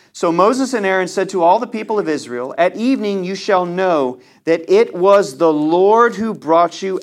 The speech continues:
out of the land of Egypt." My guess is they, they already knew that, <laughs> but they needed constant reminders of that, just as we do.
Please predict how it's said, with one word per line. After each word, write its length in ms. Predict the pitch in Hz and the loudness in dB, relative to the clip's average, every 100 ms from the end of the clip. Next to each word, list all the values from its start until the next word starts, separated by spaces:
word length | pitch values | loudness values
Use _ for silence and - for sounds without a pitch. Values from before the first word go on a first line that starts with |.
| 139 | 0
out 320 | 175 208 208 | 2 2 0
of 160 | 185 196 | -2 0
the 100 | 220 | -2
land 520 | 180 165 165 170 165 | -2 -2 -2 -4 -6
of 340 | - 170 165 160 | -2 0 0 -2
Egypt." 640 | 175 170 117 107 - - _ _ _ _ _ _ _ _ | -8 -8 -6 -6 -8 -20 _ _ _ _ _ _ _ _
My 140 | 143 151 | -4 -2
guess 300 | 185 226 240 | 0 -2 -4
is 160 | 185 | -8
they, 280 | 165 156 - - | -6 -6 -8 -14
they 240 | 156 151 - | -10 -10 -6
already 460 | 147 170 160 110 104 | -4 -4 -6 -10 -12
knew 400 | 117 139 160 160 | -6 -4 -6 -2
that, 380 | 170 165 180 - - _ - | 0 0 -2 -8 -20 _ -20
<laughs> 540 | - _ _ _ _ | -20 _ _ _ _
but 120 | 143 | -14
they 180 | 165 220 | -8 -6
needed 400 | 214 202 180 165 | -6 -6 -6 -8
constant 440 | 147 143 139 139 101 | -10 -12 -12 -14 -14
reminders 580 | 117 107 104 98 98 | -12 -12 -12 -14 -18
of 140 | 90 85 | -20 -20
that, 260 | 90 85 - _ _ | -18 -20 -20 _ _
just 260 | - 160 160 | -14 -14 -12
as 160 | 117 113 | -14 -10
we 160 | 131 | -10
do. 300 | 104 95 95 | -8 -12 -14